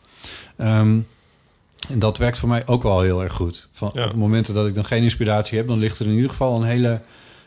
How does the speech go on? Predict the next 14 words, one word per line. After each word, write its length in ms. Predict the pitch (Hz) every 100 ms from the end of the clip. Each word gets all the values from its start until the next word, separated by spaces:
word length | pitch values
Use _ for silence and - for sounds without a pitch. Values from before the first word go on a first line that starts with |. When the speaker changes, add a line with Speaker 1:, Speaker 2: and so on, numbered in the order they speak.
| _
Speaker 1:
reeks 520 | 104 104 120 127 123
met, 320 | - 110 110 117
eh, 320 | 110 107 107 104 - - - -
met 200 | 110 -
niet 220 | 117 117
afgemaakte 600 | 110 - 107 107 - 107
ideeën, 440 | 101 104 110 104
gedachten, 520 | 101 - 107 - 101 92
spinseltjes 600 | - 104 95 101 101 98
of 120 | 90
quotejes 560 | - 104 98 - 98
of, 220 | 98 98 -
eh, 220 | 95 95 95 _ - - -
Speaker 2:
Ja. 260 | 113 107